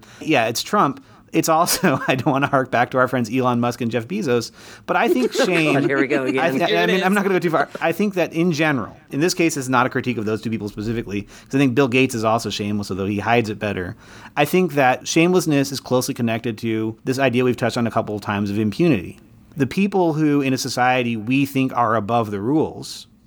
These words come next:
Speaker 1: which in our society tends to correlate with access to capital.
Speaker 3: Oligarchs.
Speaker 1: And oligarchs, yeah.
Speaker 2: And celebrities.
Speaker 1: Well, yeah, and so that's, I
Speaker 3: I
Speaker 1: mean,
Speaker 3: know, I
Speaker 1: celebrity
Speaker 3: don't think
Speaker 1: culture
Speaker 3: celebrities, I don't, I don't think they're the same, because when we talk about the,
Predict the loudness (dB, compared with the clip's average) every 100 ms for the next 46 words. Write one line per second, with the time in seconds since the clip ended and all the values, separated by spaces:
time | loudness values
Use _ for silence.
0 | _ -2 0 4 4 2 2 2 4 2
1 | -2 -2 -2 -4 -4 -2 0 0 -4 -4
2 | -4 -4 -8 -12 -6 -6 -6 -6 0 2
3 | 2 -4 -8 -12 -12 -2 -2 0 -2 -4
4 | -4 -8 -8 -2 2 2 2 -2 -4 0
5 | 2 0 -6 -8 -4 -2 0 2 2 2
6 | 0 -4 -10 -10 -2 0 2 0 0 0
7 | 2 2 2 2 2 2 0 0 0 0
8 | 2 2 0 -2 -2 0 2 2 2 0
9 | 0 -2 -2 0 -2 -2 -2 0 0 -2
10 | -8 -20 -20 -4 -2 2 2 2 0 -4
11 | -4 -4 -2 -2 0 0 2 2 2 -2
12 | 0 0 0 -6